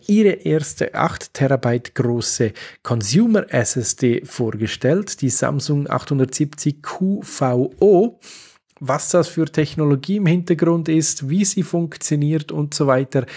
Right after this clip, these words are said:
das könnt ihr nachlesen. In den Shownotes ist ein Beitrag dazu verlinkt oder auf daily punkt geektalk punkt c h und oder natürlich in den Shownotes deines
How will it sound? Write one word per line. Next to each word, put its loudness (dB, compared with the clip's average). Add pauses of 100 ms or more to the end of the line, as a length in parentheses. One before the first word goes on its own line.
(200)
das -2
könnt 0
ihr 6
nachlesen. 0
In 2
den 2
Shownotes 2
ist -2
ein -2
Beitrag 0
dazu -2
verlinkt -2 (380)
oder 4
auf -2
daily 2
punkt -6
geektalk -2
punkt -4
c 2
h 4
und -4
oder 0
natürlich 0
in 2
den 0
Shownotes 0
deines 0